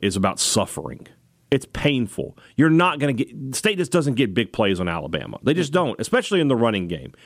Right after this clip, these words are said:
You're going to get four or five yards. You're not gonna break a thirty, forty, fifty yard run on them.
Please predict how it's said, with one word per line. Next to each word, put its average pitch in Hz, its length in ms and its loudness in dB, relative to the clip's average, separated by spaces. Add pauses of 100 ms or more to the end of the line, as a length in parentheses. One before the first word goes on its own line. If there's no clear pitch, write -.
(140)
You're 180 160 6
going 196 280 4
to 196 60 4
get 165 160 0
four 156 240 4
or 143 60 4
five 131 320 2
yards. - 500 -2 (380)
You're 147 140 6
not 190 160 2
gonna 196 120 2
break 160 280 2
a 151 40 -2
thirty, 143 300 4
forty, 135 260 2
fifty 117 280 0
yard 110 180 6
run 101 160 2
on 82 140 -6
them. - 180 -14